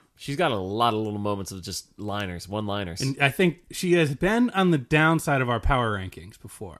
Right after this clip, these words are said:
Speaker 2: And that's a kind of unspoken factor in this.
Speaker 1: Mm-hmm.
Speaker 2: She's been on the down, but she's never been atop the down.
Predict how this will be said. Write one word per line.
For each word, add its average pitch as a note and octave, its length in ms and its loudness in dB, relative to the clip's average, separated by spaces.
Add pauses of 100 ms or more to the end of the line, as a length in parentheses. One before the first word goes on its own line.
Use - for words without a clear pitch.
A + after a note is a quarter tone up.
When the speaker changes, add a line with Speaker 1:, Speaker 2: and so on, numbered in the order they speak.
(120)
Speaker 2:
And C3+ 160 0
that's G#3 180 2
a F#3+ 80 -2
kind D#3+ 220 4
of B2 200 0
unspoken B2+ 560 0
factor G#2 420 -6
in F2 120 -10
this. - 220 -14 (360)
Speaker 1:
Mm-hmm. G#2 220 -6 (540)
Speaker 2:
She's D3+ 280 -4
been A3+ 180 6
on D4+ 140 6
the G#3+ 60 6
down, F3 260 6
but D3 100 0
she's D#3 160 2
never G#3 300 4
been D#3+ 440 4
atop C#3 540 0
the A#2 120 -8
down. F#2 440 -12